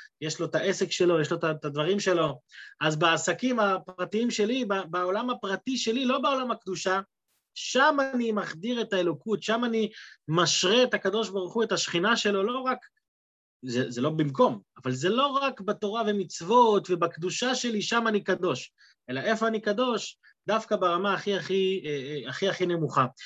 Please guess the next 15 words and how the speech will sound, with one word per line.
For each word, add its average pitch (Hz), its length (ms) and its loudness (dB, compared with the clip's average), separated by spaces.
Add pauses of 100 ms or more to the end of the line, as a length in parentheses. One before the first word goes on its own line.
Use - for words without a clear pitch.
(360)
וזה 139 200 6
מסכם 226 400 2
לנו 220 140 6
את 190 80 4
שלושת 226 280 0
הפרטים 208 400 0
שלמדנו 196 460 0
בפרק 214 360 -4
הזה, 220 440 0
החיות 202 440 -2
האלוקית 220 340 -2
שנמצאת 208 360 -4
בכל 247 280 2
נברא 226 320 2
ונברא, 170 440 0